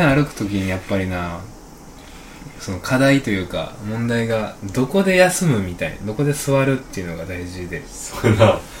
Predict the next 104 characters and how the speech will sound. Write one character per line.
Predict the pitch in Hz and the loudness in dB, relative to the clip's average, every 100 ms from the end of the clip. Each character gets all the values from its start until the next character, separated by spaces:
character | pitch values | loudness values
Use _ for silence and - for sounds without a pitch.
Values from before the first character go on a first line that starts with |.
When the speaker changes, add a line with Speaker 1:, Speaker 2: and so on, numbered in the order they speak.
| - 120 | -10 -4
Speaker 1:
ん | 139 | 2
ま | 147 147 | 4 6
な | |
い | 143 | 6
ね。 | |
Speaker 2:
基 | 120 | 4
本 | |
的 | 107 | 2
に | 147 143 | 0 -2
座 | - 135 | 0 2
れ | 127 | 2
る | 117 | 0
と | |
こ | 110 | -2
な | 82 | -4
い | 82 | -6
か | - 85 | -10 -12
ら。 | 92 | -8
ま | 104 | -6
あ、 | |
串 | - - | -6 -4
カ | 185 | -2
ツ | 180 - | -2 -4
屋 | 170 | -4
に、 | 165 156 156 | -2 -4 -6
そ | - | -10
の、 | 123 110 - - - | -10 -10 -12 -16 -8
本 | 151 151 | -6 -4
当 | - | -2
に | 143 135 | -2 -2
ち | - - | -6 -6
っ | |
ち | 131 | -4
ゃ | |
い | 107 | -4
け | - | -4
ど、 | 101 - | -8 -8
ス | - | -8
ツ | - 101 | -6 -2
ー | 95 | -2
ル | 95 | -2
み | 95 | -6
た | - | -6
い | - | -8
な | |
椅 | 80 | -8
子 | - 87 | -8 -6
が | |
あ | - | -6
っ | |
た | - | -8
か | - | -14
ら、 | - - - - | -14 -14 -18 -16
座 | - 98 | -6 -2
ら | 90 | -2
せ | - | -4
て | - | -8
も | 85 | -8
ら | 82 | -8
っ | |
た | - | -8
け | - | -10
ど。 | 82 82 - - - - - | -10 -12 -14 -16 -16 -16 -8
Speaker 1:
そ | - 113 | -2 0
れ | 113 117 | 2 4
ぐ | 117 | 4
ら | 98 | 2
い | 80 | 0
や | 78 | -8
っ | - | -12
た。 | - | -10
Speaker 2:
う | 92 | -8
ん。 | |
Speaker 1:
う | |
ん、 | 80 80 87 - - 95 90 90 90 87 - | -8 -6 -6 -8 -10 -10 -8 -8 -6 -4 0
そ | 107 | 0
う | |
や | 101 | 0
ね | |
ん | 85 | -2
な。 | |
も | 87 95 95 95 98 | -4 -6 -8 -8 -8
う | 95 | -2
電 | 117 120 | 0 0
車 | 127 | 0
に | 120 | 0
乗 | 120 | 0
っ | |
て | 117 - | -2 -6
座 | - 107 | -2 0
る | 104 101 | 0 0
ぐ | |
ら | 95 | -2
い | 87 | -4
し | - | -8
か | 90 | -10
な | 90 | -8
い | 95 | -8
か | 90 | -8
ら。 | 87 - - - - - - - - - - - | -14 -16 -18 -20 -20 -20 -18 -20 -20 -20 -18 -12
帰 | 90 | -8
り | 85 87 | -8 -8
の | 85 | -10
電 | 85 | -10